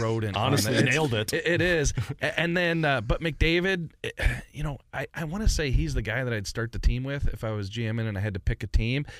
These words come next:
Speaker 1: It's just that skating and that elusiveness
Speaker 2: Mm-hmm.
Speaker 1: is just through the roof, and there's nobody like him in that regard. So, you know, I don't wanna say needs more toughness 'cause, you know, he's such a skilled guy,
Speaker 2: Right.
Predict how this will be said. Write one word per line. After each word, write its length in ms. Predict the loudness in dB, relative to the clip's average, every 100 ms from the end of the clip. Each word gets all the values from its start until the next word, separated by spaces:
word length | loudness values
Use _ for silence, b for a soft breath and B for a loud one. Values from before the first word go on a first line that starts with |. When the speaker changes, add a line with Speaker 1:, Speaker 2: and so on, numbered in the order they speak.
| B -6
Speaker 1:
It's 140 | -4
just 200 | 2 2
that 160 | 2 2
skating 680 | 2 2 0 0 -2 -4
and 120 | -4 -4
that 100 | -2
elusiveness 800 | -2 -2 -2 -2 -4 -4 -2 0
Speaker 2:
Mm-hmm. 100 | 0
Speaker 1:
is 160 | -2
just 460 | -2 -4 -4 -6 -10 -8
through 200 | -4 -2
the 80 |
roof, 180 | -2 -2
and 100 | -2
there's 160 | -2 -2
nobody 260 | -2 0
like 260 | 0 -4 2
him 200 | 2 2
in 120 | -2 -2
that 180 | -2
regard. 400 | -4 -4 -2 -2
So, 240 | -2 -2 -4 B B B B
you 60 |
know, 60 | -4
I 60 | -2
don't 80 | -2
wanna 140 | 0
say 480 | 0 0 0 -2 -4 -10 _ _
needs 260 | -12 -10 -6
more 180 | -6 2
toughness 500 | 2 2 0 0 -2
'cause, 300 | -2 0 4
you 100 | 4
know, 80 | 4
he's 180 | 2
such 220 | 2 0 -2
a 60 |
skilled 400 | -2 -2 -4 -4
guy, 320 | -2 -2 -2
Speaker 2:
Right. 200 | -4 -8